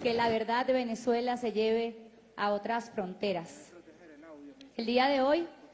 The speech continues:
nos corresponde asumir este derecho de palabra para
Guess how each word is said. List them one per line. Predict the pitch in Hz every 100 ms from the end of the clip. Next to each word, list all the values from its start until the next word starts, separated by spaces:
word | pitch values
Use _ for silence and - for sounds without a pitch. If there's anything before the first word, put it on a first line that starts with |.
| -
nos | - 247
corresponde | 254 240 226 254 254 277
asumir | 285 285 254 247 262
este | 269 302
derecho | 262 240 254 285
de | 269
palabra | 269 233 233 269 320 349 330 - - _ _ _ _ _ _ _ _ _ _
para | - 269 269 302